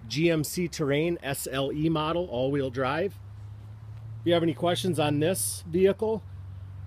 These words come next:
or any other vehicle here at Don Johnson Motors, give me a call. My name is Dave Heavy D Weemery. My direct line is seven one five,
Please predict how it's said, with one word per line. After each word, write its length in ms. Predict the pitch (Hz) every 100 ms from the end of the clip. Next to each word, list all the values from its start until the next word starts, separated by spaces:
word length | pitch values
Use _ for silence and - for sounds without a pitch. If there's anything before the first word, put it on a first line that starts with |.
| - -
or 120 | 151
any 180 | 190 185
other 180 | 214
vehicle 360 | 190 170 143 165
here 160 | 139 143
at 100 | 139
Don 240 | 139 135
Johnson 380 | 139 139 131 143
Motors, 340 | 139 165 156
give 160 | 131 165
me 80 | 170
a 60 |
call. 280 | 160 175 165
My 120 | 117
name 200 | 123 139
is 140 | 127 98
Dave 420 | 127 139 165 156 - - - -
Heavy 260 | 147 151 160
D 240 | 139 175
Weemery. 600 | 165 156 185 196 208 220 - - - - - - - - -
My 100 | 139
direct 360 | 147 156 185
line 320 | 175 175 202 196
is 140 | 127
seven 360 | - 180 175 180
one 200 | 175 170
five, 460 | 170 156 170 202